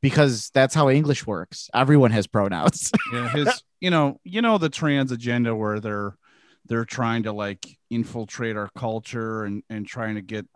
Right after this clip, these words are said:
Speaker 2: you know, like, the exact same amount of rights as everybody. Fucking unreal.
Speaker 1: It's un-, psh, unreal.
Speaker 2: So rude is what it is.
Speaker 1: It's, it's
Speaker 2: Walk.
Speaker 1: awful.
Speaker 2: Listen, Joaquin, let me ask you a question. Speaking of, you know, this, this woman,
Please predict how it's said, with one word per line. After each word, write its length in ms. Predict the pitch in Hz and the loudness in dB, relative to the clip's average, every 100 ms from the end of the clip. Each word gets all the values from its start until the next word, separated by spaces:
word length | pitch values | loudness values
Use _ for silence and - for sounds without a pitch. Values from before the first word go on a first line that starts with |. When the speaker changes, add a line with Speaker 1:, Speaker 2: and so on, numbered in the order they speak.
| 147 | -6
Speaker 2:
you 140 | 120 | -4
know, 120 | 107 | -4
like, 160 | 107 104 | -6 -10
the 120 | 113 | -10
exact 460 | 107 98 113 107 - | -10 -10 -10 -10 -10
same 240 | - 113 | -10 -6
amount 240 | 104 101 101 | -6 -6 -8
of 60 | 92 | -8
rights 400 | 87 98 113 127 | -10 -12 -12 -12
as 120 | 123 | -8
everybody. 540 | 123 120 123 123 131 _ _ _ _ _ _ | -8 -6 -6 -6 -10 _ _ _ _ _ _
Fucking 360 | - 113 107 98 | -18 -14 -8 -8
unreal. 560 | 107 98 101 98 95 - _ | -6 -8 -8 -8 -10 -14 _
Speaker 1:
It's 160 | 175 - - | -2 -2 0
un-, 480 | 170 175 185 190 160 _ _ - | 4 6 4 0 -6 _ _ -4
psh, 300 | - - - _ | -2 -4 -8 _
unreal. 540 | 151 143 123 113 113 110 | -4 -4 -2 -2 -2 0
Speaker 2:
So 240 | 226 131 113 | 0 -2 0
rude 380 | 190 247 107 90 | 2 4 0 -4
is 120 | 107 | -8
what 140 | 101 | -6
it 100 | 92 | -8
is. 300 | 95 92 - - - | -8 -10 -8 -12 -6
Speaker 1:
It's, 240 | 170 156 - - | -6 -6 -10 0
it's 100 | 165 | 6
Speaker 2:
Walk. 80 | 175 | 8
Speaker 1:
awful. 420 | 185 180 104 92 _ _ _ - | 8 6 0 -16 _ _ _ -2
Speaker 2:
Listen, 420 | 170 165 143 123 | -2 0 2 2
Joaquin, 560 | 135 - _ - 156 | 2 -2 _ -4 0
let 100 | 139 | 2
me 120 | 190 175 | 0 -2
ask 200 | 160 - | -2 -4
you 80 | |
a 20 | 127 | -2
question. 460 | 131 120 113 110 | -2 -2 -2 -4
Speaking 400 | 113 165 156 139 | -6 -4 -2 0
of, 240 | 120 110 110 - | 0 -4 -10 -12
you 120 | 123 | -10
know, 160 | 113 104 - _ _ _ _ _ _ _ | -10 -12 -18 _ _ _ _ _ _ _
this, 260 | 143 214 - | 0 0 0
this 300 | - 175 226 | -4 -2 0
woman, 420 | 185 160 127 120 | 2 4 4 2